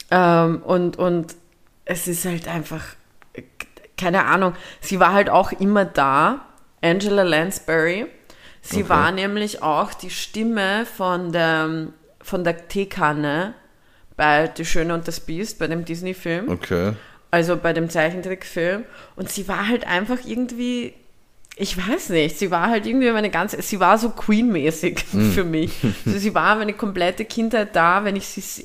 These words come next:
Speaker 1: also wenn ich Mord ist ihr Hobby sehe, denke ich sofort an meine Kindheit. Ich denke an die Wurstbrote von meiner Omi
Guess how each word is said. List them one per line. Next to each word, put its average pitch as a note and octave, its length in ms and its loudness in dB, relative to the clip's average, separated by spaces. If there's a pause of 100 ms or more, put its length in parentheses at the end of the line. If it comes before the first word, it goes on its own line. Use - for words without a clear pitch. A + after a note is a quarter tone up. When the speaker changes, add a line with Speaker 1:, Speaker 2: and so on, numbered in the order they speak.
(120)
Speaker 1:
also F3+ 260 -2
wenn F#3+ 120 -4
ich F#3 100 -8
Mord F3 260 2
ist G#3+ 120 -4
ihr F#3+ 100 0
Hobby F3+ 240 0
sehe, D#3+ 260 -2
denke E3 320 -4
ich E3+ 100 -10
sofort D3 440 -4
an C#3+ 80 -4
meine C#3 160 -4
Kindheit. C#3+ 440 -4
Ich D3 100 -10
denke D#3 320 -2
an D#3 80 -4
die D#3 120 -8
Wurstbrote F3 560 0
von D3+ 160 -8
meiner C#3+ 240 -4
Omi C#3+ 360 -4